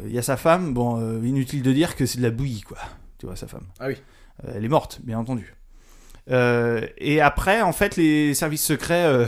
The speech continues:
Speaker 1: <laughs> viennent le chercher, lui disent, « Le problème, c'est qu'on a étudié toutes ses blessures et ça, ça correspond qu'à un seul type de personne, un kamikaze. » C'est sa femme qui s'est fait exploser.
Speaker 2: Waouh.
Speaker 1: Et donc ça, ça vaut le coup d'être lu parce que c'est pas... Tu vois,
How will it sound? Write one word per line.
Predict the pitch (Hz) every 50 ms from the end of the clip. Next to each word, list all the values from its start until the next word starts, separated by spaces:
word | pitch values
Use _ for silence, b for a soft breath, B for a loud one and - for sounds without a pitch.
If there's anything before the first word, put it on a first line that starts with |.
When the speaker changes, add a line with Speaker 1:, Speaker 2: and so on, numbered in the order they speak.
| 120
Speaker 1:
<laughs> | 123 113 110
viennent | 120 123 139 143 135
le | 131
chercher, | 120 - - 139 - - 175 175
lui | 170 135 131
disent, « | 139 131
Le | 117 123
problème, | - - 165 185 190
c'est | - 135
qu'on | 117 - 123 120
a | 113 110 110 110
étudié | 117 - - 135 135 139
toutes | - 139 135
ses | - 139
blessures | 120 120 120 - - - 165 -
et | 117
ça, | - - -
ça | - 123
correspond | - - 110 113 - - - - 131 120 117 113
qu'à | 110 - - 113 104 101 101 101 104 104 107
un | 107
seul | - - 123 107
type | - 113 110
de | 110
personne, | 104 - 104 - - 127 127 151 180 -
un | -
kamikaze. » | - - 123 123 110 - - - - - - - _ _ _ _ _ _ _ _ _ _ _ _ _ _ _
C'est | - -
sa | - - 110
femme | - - - 143 180 262 302 - - _ _ _ _ _ _ _ _ _ _ _ _ _ _ _ _ - _ -
qui | - 127
s'est | - 147 135
fait | - - - -
exploser. | 202 - - 156 135 104 - - - _ _
Speaker 2:
Waouh. | B B B B B B B B B -
Speaker 1:
Et | 170 170
donc | 196 214 202
ça, | - 311
ça | 311 - 240
vaut | 240 226
le | 196
coup | - - 302
d'être | 277 269 247 - -
lu | 254 302 320
parce | - 226 - -
que | - 226 214
c'est | - 233 214
pas... | - - - 285 294 277 285 - - - - _ _ - _ - - - - - _ _ _ _ _ _ _ _ _ _ _ _ _ _ - - - - - - - - - - -
Tu | - 190
vois, | 185 196